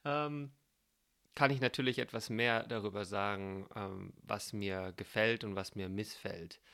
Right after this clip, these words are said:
Ähm, an sich es ist ein richtig, richtig cooles Telefon. Also, es ist wirklich, was so nochmal die Größe betrifft und dann eben das, das darin verbaute Display angeht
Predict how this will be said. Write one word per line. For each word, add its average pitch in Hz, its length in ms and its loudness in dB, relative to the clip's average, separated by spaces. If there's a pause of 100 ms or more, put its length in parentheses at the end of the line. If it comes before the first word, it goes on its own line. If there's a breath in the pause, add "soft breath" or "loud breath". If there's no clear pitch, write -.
(420 loud breath)
Ähm, 107 680 -4 (720 soft breath)
an 107 160 6
sich 135 420 4 (240)
es 120 180 -4
ist 113 200 -2
ein 98 360 -2 (240)
richtig, 117 400 -2
richtig 107 240 -8
cooles 98 280 -6
Telefon. 92 680 -4
Also, 98 440 -2 (540 soft breath)
es 104 180 -2
ist 110 180 -4
wirklich, 113 680 0 (560)
was 117 180 -2
so 110 80 -4 (140)
nochmal 113 300 2
die 101 140 -2
Größe 143 440 4
betrifft 127 680 -2 (640)
und 127 220 0
dann 117 160 4
eben 110 280 -2
das, - 380 -8
das - 280 -6
darin 110 340 -2
verbaute 104 480 -4
Display 110 580 -2 (340 loud breath)
angeht 110 600 -2